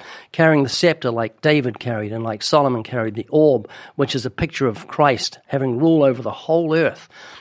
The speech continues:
So many other things. The sword's a sword of mercy, speaking of the cross, the sword of justice, a sharp sword, speaking of the judgment of God. And I thought, wouldn't it be great to do a gospel tract with Charles's picture on the front, with the gospel on the back, and given away to the millions that are gonna pack London?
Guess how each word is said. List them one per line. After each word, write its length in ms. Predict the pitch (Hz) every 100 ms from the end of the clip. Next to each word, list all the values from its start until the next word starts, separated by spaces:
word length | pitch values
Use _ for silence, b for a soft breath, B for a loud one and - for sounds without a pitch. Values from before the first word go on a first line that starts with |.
| B
So 220 | - 247
many 160 | 214 160
other 200 | 214 196
things. 260 | 147 135
The 80 | 160
sword's 480 | - - 262 180 123
a 40 |
sword 280 | 123 190 156
of 100 | 139
mercy, 580 | 139 151 196 180 - 190
speaking 380 | - 151 127 139
of 60 |
the 80 | 127
cross, 420 | - 170 143 -
the 60 | -
sword 280 | - 160 143
of 140 | 113 - B
justice, 500 | B 180 160 - 107
a 40 | 117
sharp 400 | - 170 170 147
sword, 360 | - 131 107 - b
speaking 380 | - - 139 139
of 80 | 127
the 60 |
judgment 460 | 117 139 135 127 120
of 100 | 107
God. 300 | 131 113 107 - B B B B B
And 60 | B
I 40 | 170
thought, 120 | 180
wouldn't 200 | 202 247
it 40 |
be 40 | 170
great 260 | 170 180
to 80 | 170
do 140 | 147 135
a 60 |
gospel 420 | 139 190 196 202
tract 400 | 170 139 120 127
with 140 | 113 104
Charles's 640 | - 160 165 117 98 - - -
picture 280 | 226 - 151
on 80 |
the 80 | 120
front, 360 | 107 123 131 -
with 80 | 123
the 80 |
gospel 340 | 117 160 156 143
on 80 | 135
the 60 |
back, 260 | 113 127 -
and 160 | 117
given 260 | 107 170 180
away 280 | 165 123 131
to 60 | 123
the 100 | 117
millions 460 | 123 147 135 127
that 60 | 127
are 80 | 117
gonna 100 | 113
pack 280 | - 120
London? 380 | - 113 107 90